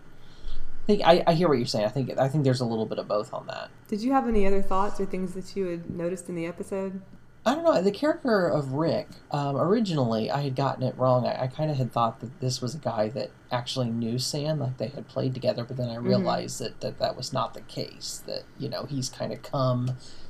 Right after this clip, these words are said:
Speaker 1: into the team in the time that Sam's not been part of the team. So they don't really know each other. It's just that, you know, they've, like you said, they've met through, um,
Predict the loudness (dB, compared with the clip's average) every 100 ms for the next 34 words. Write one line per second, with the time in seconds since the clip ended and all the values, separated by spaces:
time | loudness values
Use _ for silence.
0 | -4 0 2 2 0 -2 -2 0 0 0
1 | 0 0 0 0 -2 0 -2 -4 -6 -4
2 | -4 -2 2 2 2 -4 -8 -8 -16 -20
3 | -4 -2 -2 -6 -12 -12 -8 -6 -2 0
4 | 0 0 0 2 0 -2 -2 -2 -4 -12
5 | -12 -10 -10 -10 -10 -6 -6 -8 -8 -10
6 | -8 -14 -14 -18 -14 -6 -2 -2 -4 -6
7 | -2 -2 0 -4 -2 -2 -4 -4 -2 0
8 | -2 -4 -10 -8 -6 -4 -4 -4 -6